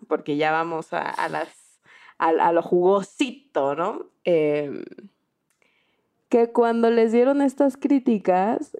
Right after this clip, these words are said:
como que RuPaul, igual en el, en la, en el TikTok Talk,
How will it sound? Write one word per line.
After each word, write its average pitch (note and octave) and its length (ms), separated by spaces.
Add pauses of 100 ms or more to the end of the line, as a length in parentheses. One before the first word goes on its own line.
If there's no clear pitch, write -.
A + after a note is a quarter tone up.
(100)
como F3 420
que D#3+ 760
RuPaul, G#3+ 960
igual A3 500
en E4+ 180
el, F#3+ 240
en F3+ 200
la, E3 240
en E3 80
el D#3+ 160
TikTok G3 500 (360)
Talk, G3 420